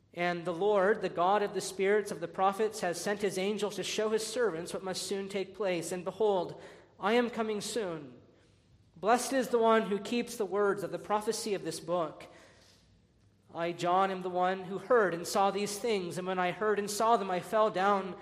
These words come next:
to worship at the feet of the angel who showed them to me. But he said to me, "You must not do that. I am a fellow servant with you and your brothers, the prophets, and with those who keep the words of the book. Worship God."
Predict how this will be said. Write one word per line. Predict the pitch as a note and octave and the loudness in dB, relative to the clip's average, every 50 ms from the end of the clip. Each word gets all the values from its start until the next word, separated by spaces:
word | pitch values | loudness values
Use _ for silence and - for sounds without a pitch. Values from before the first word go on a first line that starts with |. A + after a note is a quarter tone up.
| - - - - - - | -16 -18 -20 -20 -6 -4
to | G#3 F#3 | -2 -2
worship | E3+ D#3+ G3+ A#3 B3 - - G3+ | 0 2 4 4 4 2 -2 -4
at | - | -4
the | F3+ | -6
feet | F3 - A3 A3+ A3+ | -6 -4 -2 0 0
of | A3 F3+ | 2 2
the | G3 F3+ | 0 0
angel | F#3 G#3 A3 F3 F#3 F3 | 0 0 0 -2 -2 -4
who | E3+ | -2
showed | E3 - - G3+ A3+ B3 A#3 | -4 -2 0 2 2 2 2
them | A3+ F3+ - | 2 0 -2
to | - F3 | -6 -8
me. | E3 D#3+ | -6 -4
But | D#3+ F#3 F#3+ | -2 0 2
he | A3+ A#3+ | 2 2
said | - - B3 C4+ C#4+ | 2 2 0 0 2
to | C#4 B3+ | 0 0
me, | G3 E3+ E3 G#3 G#3 - - - - - | 0 2 2 0 0 -2 -6 -14 -6 -2
"You | A3+ A#3 | 0 2
must | A3 B3+ C#4+ C#4 - D4 | 6 6 6 6 6 4
not | D4 D4 C#4+ - | 4 4 4 4
do | B3+ C#4 D#4 D4 | 2 0 2 2
that. | G#3 F3 C#3+ C#3 D3 - - - - - _ _ _ _ _ _ _ _ _ _ _ _ - | 2 0 -2 -4 -6 -12 -14 -18 -20 -20 _ _ _ _ _ _ _ _ _ _ _ _ 0
I | G3+ G#3+ A#3+ | 2 4 4
am | B3 B3+ | 4 4
a | A#3+ | 2
fellow | A#3+ - C#4 D4+ E4+ E4+ D#4 | 2 2 2 2 2 2 0
servant | - - A#3 G3+ G3 A3 G3 | 0 0 2 2 2 0 2
with | G#3 C#4 C4+ - - | 0 0 0 0 -4
you | A3+ G3 F#3 F3+ | -4 -2 -2 -2
and | F3 F3 | 0 0
your | F3+ G3 | 0 0
brothers, | F#3+ F#3 A3 B3+ C4+ G#3 F#3 E3+ E3 - | 2 2 4 4 4 2 0 -2 -2 -4
the | G#3 | -6
prophets, | - - G#3+ A#3 B3 B3 A3 E3+ D3 - - - - - - - - - - _ - | -4 0 2 2 2 2 0 -2 -2 -4 -8 -12 -12 -14 -18 -20 -20 -20 -16 _ -4
and | G#3 G#3+ G#3+ | -2 -2 0
with | G#3 G#3+ | -2 0
those | A3+ A3+ A3+ A3+ A3 A3+ - | 2 4 4 4 4 2 0
who | A#3 A3+ | -4 -4
keep | A3+ - A#3+ A#3+ A#3+ - | -4 -4 -4 -4 -2 0
the | A#3+ A#3 | -2 2
words | A#3 C4 B3+ A#3 E3 F#3 | 4 6 6 6 4 2
of | F#3+ E3 - | -2 -2 -2
the | F3+ F3+ | -4 -2
book. | G3 A#3 A#3 F#3 D3+ - - - - - - - - _ _ _ _ _ _ _ - | -2 -2 -2 -2 -4 -6 -10 -16 -20 -20 -20 -20 -20 _ _ _ _ _ _ _ -14
Worship | D#3+ E3+ G#3 A3 G#3+ - F#3 C#3+ - - | -8 -4 -2 -2 -2 -2 -4 -6 -6 -6
God." | E3 E3+ E3+ D#3 D3+ C#3+ C3+ | -4 -4 -4 -4 -6 -8 -12